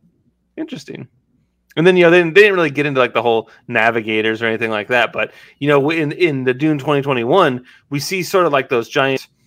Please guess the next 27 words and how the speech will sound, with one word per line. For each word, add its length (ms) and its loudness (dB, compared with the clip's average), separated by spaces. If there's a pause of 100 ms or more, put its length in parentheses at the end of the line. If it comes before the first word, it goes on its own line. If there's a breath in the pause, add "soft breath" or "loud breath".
(380)
like, 200 -8
space 480 -6
bridge 640 -2
type 220 -2
things, 300 -4
those 160 -6
cylinders 720 -2
that 180 -6
the 60 -12
ships 260 -6
come 200 -4
out 140 2
of. 140 0 (360 soft breath)
And 140 0
I 100 2
really, 680 2
really 260 2
wish 380 2
that 200 -4
there 180 2
was 320 -2 (240)
some 320 -2
sort 400 -2
of, 340 0 (480)
of 480 -6 (140)
Stargate, 1200 0 (580)
um, 580 -12